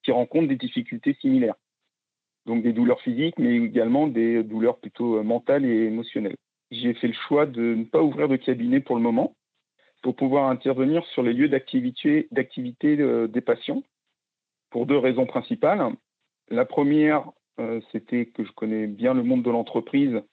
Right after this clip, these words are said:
et les problématiques des dirigeants et des D R H grâce à ma première expérience professionnelle. Et la deuxième, c'est qu'en deux mille dix-huit, euh, en,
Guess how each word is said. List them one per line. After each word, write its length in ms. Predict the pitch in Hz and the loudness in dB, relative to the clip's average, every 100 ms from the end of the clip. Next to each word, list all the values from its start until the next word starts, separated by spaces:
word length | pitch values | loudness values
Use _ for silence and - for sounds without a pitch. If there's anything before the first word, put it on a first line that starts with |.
| _ _ _ _ - | _ _ _ _ -4
et 100 | 120 | 0
les 120 | 120 | 0
problématiques 640 | - 123 120 120 117 131 | -2 0 2 2 0 -4
des 80 | 113 | -4
dirigeants 500 | 107 113 120 117 131 | -2 -2 0 0 0
et 60 | 120 | 0
des 80 | 107 | 0
D 160 | 110 | 0
R 60 | 104 | 2
H 200 | 123 - | -2 -2
grâce 220 | 110 107 | -6 -4
à 60 | 110 | -4
ma 140 | 107 | -4
première 340 | - 110 107 104 | -4 -4 -4 -6
expérience 480 | - - 110 110 | -10 -4 -4 -4
professionnelle. 640 | - - 104 - - 175 196 _ _ | -8 -8 -8 -8 -4 -4 -4 _ _
Et 240 | 131 135 131 | 2 4 4
la 100 | 127 | 2
deuxième, 520 | 120 110 135 180 190 | 2 0 2 2 0
c'est 100 | - | -4
qu'en 140 | 131 127 | -2 0
deux 140 | 123 | 2
mille 160 | 127 131 | 4 2
dix-huit, 540 | 135 135 147 156 _ | 0 -4 -6 -8 _
euh, 340 | 120 113 113 113 | 0 2 2 0
en, 460 | 110 - - - | -2 -4 -10 -10